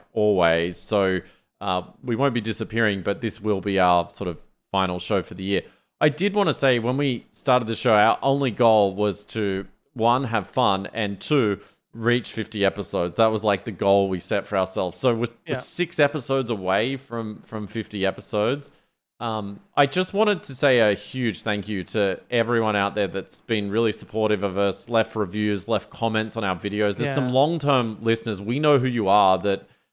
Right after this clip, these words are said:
Speaker 1: have been around in the early days and just supported us, had our backs in the <laughs> comments sometimes when, uh, we got trolled and, and, and stuff like that. I, I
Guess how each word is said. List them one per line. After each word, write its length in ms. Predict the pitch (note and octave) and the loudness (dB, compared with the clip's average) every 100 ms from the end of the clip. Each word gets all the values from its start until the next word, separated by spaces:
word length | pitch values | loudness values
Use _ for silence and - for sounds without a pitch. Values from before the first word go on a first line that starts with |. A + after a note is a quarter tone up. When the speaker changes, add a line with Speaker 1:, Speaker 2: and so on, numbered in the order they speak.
| - | -6
Speaker 1:
have 120 | A#2+ A#2 | -4 0
been 200 | B2 A#2 | 0 2
around 460 | G#2+ G#2 G#2 G#2 | 4 4 2 0
in 140 | G2+ G2+ | -4 -4
the 120 | F2 | 0
early 260 | G#2+ G#2 | 2 2
days 380 | G2 G2 G2 F2+ | 2 2 2 0
and 220 | - G2+ | -4 -4
just 320 | G2 A#2 - - | -4 -6 -6 -4
supported 500 | - G#2 G#2 G#2 G#2 | -4 0 2 2 2
us, 380 | G2+ G2 - | 2 0 -6
had 200 | - A2+ | -2 2
our 140 | G#2+ F#2 | 2 2
backs 380 | G2+ G2 - C3 | 2 2 0 -4
in 100 | B2+ | -4
the 80 | |
<laughs> 140 | B2+ - | -4 0
comments 340 | A#2 C3+ B2+ | 0 0 -4
sometimes 680 | - A#2+ A#2+ A#2+ A2 A2+ G#2 | -2 -2 0 2 4 2 -2
when, 260 | A2 A2 G2+ - - _ _ _ | 0 2 2 -6 -20 _ _ _
uh, 260 | - G#2 G2 - | -4 0 0 -2
we 140 | A#2+ A2+ | -4 0
got 180 | G#2+ G#2 | 0 0
trolled 460 | A2+ G#2+ G#2 G#2+ | 4 6 6 4
and, 340 | - A2+ A2 - | 0 -2 -2 -4
and, 300 | G#2+ G#2+ - - | -4 -6 -10 -8
and 180 | G#2+ | -6
stuff 220 | - B2 G#2 | -2 0 0
like 140 | G2+ | 2
that. 160 | G#2+ G2+ | 2 4
I, 180 | A#2 - _ _ | 0 -4 _ _
I 140 | B2 | 0